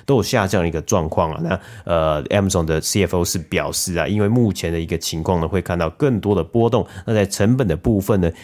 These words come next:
其实会有更多的不确定性啊。那以广告业务的部分呢，Amazon 是表示他们大部分的广告收益呢，是来自于，还是来自于北美的市场啊，所以主要呢，就是这个算是全球最大型的广告市场之中啊。那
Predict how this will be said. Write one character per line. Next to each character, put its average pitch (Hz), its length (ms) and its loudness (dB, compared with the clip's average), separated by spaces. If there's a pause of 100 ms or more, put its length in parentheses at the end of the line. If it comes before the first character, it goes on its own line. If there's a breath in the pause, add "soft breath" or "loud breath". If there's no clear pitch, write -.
其 98 140 -4
实 87 200 -4
会 101 180 2
有 80 140 0
更 90 280 0
多 85 220 0
的 78 100 0
不 80 200 -6
确 87 280 0
定 80 200 -4
性 80 320 -2
啊。 73 100 -6 (160 soft breath)
那 202 120 4
以 175 100 6
广 95 280 0
告 117 160 4
业 123 160 6
务 101 100 4
的 82 80 2
部 98 180 2
分 87 160 0
呢， 80 80 2
Amazon 85 320 2
是 - 140 -6
表 78 300 -4
示 - 120 -6
他 92 120 -2
们 127 200 4
大 120 220 0
部 104 180 2
分 92 180 0
的 78 100 0
广 76 200 -4
告 85 140 2
收 85 220 2
益 82 40 0
呢， 78 140 -2
是 87 120 -6
来 78 160 -6
自 82 180 -6
于， 76 80 -6
还 90 180 -2
是 117 120 0
来 82 180 0
自 92 120 -4
于 80 100 -2
北 82 260 0
美 87 180 2
的 - 100 -10
市 - 220 -4
场 55 200 -8
啊， 65 60 -4
所 110 160 0
以 107 60 2
主 80 240 -6
要 87 160 0
呢， 76 140 -4
就 87 100 -4
是 85 220 -4
这 85 100 -2
个 78 80 0
算 87 260 -2
是 85 180 -2
全 - 320 -2
球 80 220 -2
最 82 240 0
大 82 280 -2
型 - 180 -6
的 80 80 -4
广 80 180 -2
告 82 140 0
市 87 240 -2
场 - 220 -6
之 85 180 -6
中 80 260 0
啊。 73 80 0
那 90 160 2